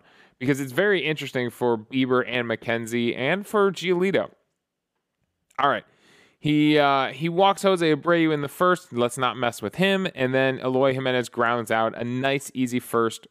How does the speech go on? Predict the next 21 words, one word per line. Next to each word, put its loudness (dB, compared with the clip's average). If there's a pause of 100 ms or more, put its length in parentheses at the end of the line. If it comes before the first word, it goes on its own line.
for 0
Shane -4
Bieber. -2 (600)
The -2
Indians 2
in 0
the 0
first. -6 (440)
Man, 0
w-, -8 (360)
we've 0
gotten 0
in, 0
hit 0
into -6
some -4
weird 0 (180)
double 2
plays 2
this 0
season. -2